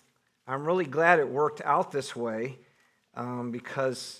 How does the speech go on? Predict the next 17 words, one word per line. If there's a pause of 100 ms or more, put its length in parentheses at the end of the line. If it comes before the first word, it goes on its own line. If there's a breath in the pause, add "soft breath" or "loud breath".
you
may
not
realize
this,
but
Nehemiah
is
the
only
book
I've
ever
studied (480 soft breath)
in
the
Bible.